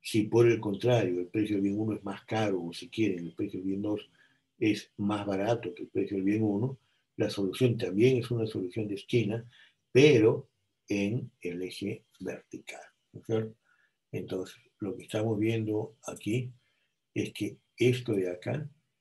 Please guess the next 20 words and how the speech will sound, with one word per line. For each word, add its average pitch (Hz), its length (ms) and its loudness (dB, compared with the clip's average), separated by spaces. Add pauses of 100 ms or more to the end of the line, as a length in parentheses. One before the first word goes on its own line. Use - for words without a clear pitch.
(280)
es - 260 -6
una 104 480 -4
solución 107 720 -4
de 90 80 -4
esquina, 85 600 -8
¿no? - 180 -14 (840)
Esto 98 300 -6
es 92 180 -6 (1500)
una 95 300 -8 (1600)
solución 95 640 -6
de - 60 -14
esquina, - 600 -12 (220)
¿ok? 101 220 -12 (640)
Y 120 240 -2
que 120 480 4 (160)
esto 113 500 -2
de 113 140 2
acá, 110 400 -2 (2750)
y - 140 -10
que - 340 -8